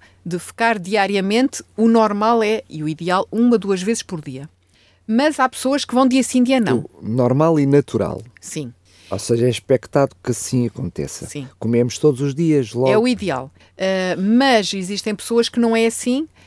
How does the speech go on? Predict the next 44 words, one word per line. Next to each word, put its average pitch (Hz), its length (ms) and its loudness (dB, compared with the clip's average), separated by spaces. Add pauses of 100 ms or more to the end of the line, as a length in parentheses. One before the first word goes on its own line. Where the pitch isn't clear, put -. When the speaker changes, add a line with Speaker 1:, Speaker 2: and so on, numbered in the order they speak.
(260)
Speaker 1:
eh, 170 380 -4
não 196 180 0
só 190 160 0
pela 180 140 -4
sua 185 160 -4
alimentação, 175 680 -4
mas 220 160 -4
pela 175 140 -6
forma 180 260 -4
como 185 220 -6
funciona 208 400 -6
o 214 60 -4
seu 185 160 -8
intestino. 143 600 -10
Dia 226 240 0
sim, 233 220 -2
dia 208 180 0
não 220 200 2
já 233 160 2
não 233 120 2
é 233 80 4
mau. 165 280 0 (100)
Ou 170 100 0
seja, 165 360 -2
na 175 120 -6
própria 277 360 -2
definição 208 520 -4
de 180 80 -4
obstipação, 185 720 -8
dia 214 160 0
sim, 208 220 -6
dia 202 160 -2
não, 214 160 0
não 226 200 0
é 226 80 2
obstipação. - 640 -8 (580)
Apesar 233 480 0
de - 140 -20
que, 262 400 2
eu 165 140 -2
volto 185 280 -2
aqui 185 380 -4
a 165 60 -2
salientar, 160 800 -6